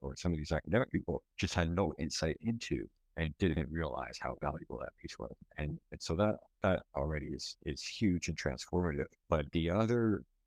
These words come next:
really transformative piece that I personally find is, is the biggest win is the fact that now patients are being engaged on these projects that we're choosing to fund. Patients are part of, uh, you know, the,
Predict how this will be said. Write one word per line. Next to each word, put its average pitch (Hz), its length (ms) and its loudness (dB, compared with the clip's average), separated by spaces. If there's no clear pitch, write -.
really 120 480 4
transformative 90 640 2
piece 78 280 -2
that 69 220 2
I 92 380 2
personally 71 680 -4
find 82 320 0
is, 76 220 -4
is 69 160 -12
the 78 140 -2
biggest 87 360 -2
win 71 200 -6
is 71 540 -2
the 71 80 -4
fact 78 460 -2
that 65 160 -2
now 107 400 2
patients 101 360 -2
are - 40 -6
being 82 220 -2
engaged 76 420 -6
on 90 300 4
these 85 400 -4
projects 107 760 0
that 87 140 2
we're 127 140 2
choosing 120 380 -2
to - 80 -4
fund. - 220 0
Patients 135 440 0
are 87 180 0
part 127 260 4
of, 110 280 6
uh, 98 40 0
you 95 140 2
know, 76 200 0
the, 92 120 0